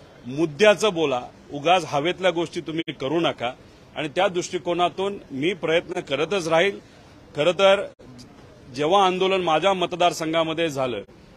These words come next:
त्याच्यामध्ये पंचवीस हजार दोनशे मुला मुलींनी आणि पालकांनी सह्या करून मंत्री महोदयांना त्या पाठवल्या. मी काल त्याचं status करत घेत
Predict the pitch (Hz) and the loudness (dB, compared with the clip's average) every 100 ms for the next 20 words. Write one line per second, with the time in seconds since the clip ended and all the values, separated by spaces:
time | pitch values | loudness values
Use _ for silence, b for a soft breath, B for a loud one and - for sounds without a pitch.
0 | - - 151 180 180 185 202 175 160 202 | -20 -6 -4 0 0 2 0 0 -2 -4
1 | 196 190 185 165 165 - 190 202 165 147 | -2 2 2 0 -2 -2 0 0 -2 -2
2 | 156 180 185 160 160 170 170 190 180 196 | 2 2 2 -2 -2 -2 -2 -2 -2 -4
3 | - 190 165 170 156 117 B B - - | 0 0 2 -2 -2 -6 B B -14 0
4 | 175 180 196 175 180 196 202 - - - | 4 6 4 2 0 -2 -6 -20 -20 -20
5 | - 123 135 151 165 202 180 175 170 175 | -20 -12 -8 -6 -2 -2 2 0 2 0
6 | 180 175 170 147 131 156 139 110 - - | 0 -2 0 0 -2 -2 -2 -4 -12 -20
7 | - 147 175 165 160 202 180 170 196 - | -12 -4 -2 4 4 4 0 -2 -4 -4
8 | 175 147 190 - 175 170 147 175 | -4 -2 -4 -2 -2 -2 -4 -6